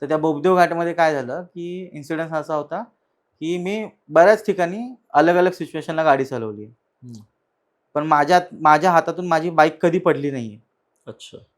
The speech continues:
Speaker 1: ना मी कोणाला ठोकलंय.
Speaker 2: हम्म.
Speaker 1: असं कधीच झालं नाहीये. ना माझ्यावरती असं कोणाला ठोकल्याचं चलन असं कधीच लागलं नाहीये.
Speaker 2: कंट्रोल चांगला.
Speaker 1: कंट्रोल मी क-, करतो. गाडीचा ब्रेक जरी फेल झाला तरी मी कंट्रोल करू शकतो
Speaker 2: हम्म.
Speaker 1: क्लचवरती किंवा,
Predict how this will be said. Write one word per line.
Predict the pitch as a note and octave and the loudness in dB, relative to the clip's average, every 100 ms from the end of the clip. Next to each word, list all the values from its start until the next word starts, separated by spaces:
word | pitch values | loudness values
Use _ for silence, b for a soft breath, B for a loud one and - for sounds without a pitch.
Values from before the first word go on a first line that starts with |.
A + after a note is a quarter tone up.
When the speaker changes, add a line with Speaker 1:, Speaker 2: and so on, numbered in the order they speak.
| _ C3+ | _ -8
Speaker 1:
ना | D3 | -6
मी | D#3+ | -4
कोणाला | E3 E3 E3+ | -2 0 0
ठोकलंय. | F3+ D#3 D3 D3 A#2 - _ _ _ _ - | -2 -4 -4 -4 -4 -8 _ _ _ _ -20
Speaker 2:
हम्म. | A2+ G#2+ G#2+ _ _ - | -20 -20 _ _ _ -8
Speaker 1:
असं | C#3+ F#3 | -6 0
कधीच | F#3+ F#3 | 2 2
झालं | F#3 D#3+ C#3 | 2 0 0
नाहीये. | B2+ A2 G#2+ _ _ _ _ _ | -4 -10 -16 _ _ _ _ _
ना | C#3+ | -2
माझ्यावरती | D#3 D#3+ E3 F3 F3+ D#3 | 0 4 4 2 0 -2
असं | C#3+ C#3 D3+ - _ | -4 -4 -6 -8 _
कोणाला | D#3 D#3+ | 0 0
ठोकल्याचं | D3+ D#3 D#3 D#3 | 0 -2 0 -2
चलन | D#3 D#3 D#3+ | 2 4 4
असं | D3+ D#3+ | 0 -2
कधीच | - D#3+ E3 | -4 -4 0
लागलं | C#3 B2 A#2+ | 0 0 -6
नाहीये. | A2+ G#2+ A#2 _ _ _ | -10 -16 -20 _ _ _
Speaker 2:
कंट्रोल | B2 A#2 B2 A#2+ | -8 -6 -8 -8
चांगला. | A2+ G#2+ F#3 | -10 2 4
Speaker 1:
कंट्रोल | F#3 F#3+ G#3+ | 4 6 6
मी | G#3 | 4
क-, | G#3 | 0
करतो. | G3+ - F3 F3 F3+ | 0 2 2 2 6
गाडीचा | E3 E3+ G#3 | 8 8 6
ब्रेक | F3+ G3+ | 6 6
जरी | F#3 A3+ | 8 4
फेल | G3 G#3 | 6 4
झाला | G#3 | 4
तरी | G#3 G3+ | 4 0
मी | G#3 | -2
कंट्रोल | F#3 D#3+ | -4 -4
करू | D3+ C#3 | -4 -6
शकतो | C3 A#2+ | -8 -12
Speaker 2:
हम्म. | G#2+ | -6
Speaker 1:
क्लचवरती | G#2+ D3 D3 C3 B2+ | -4 -2 -2 -4 -4
किंवा, | C3 D3 | -6 -2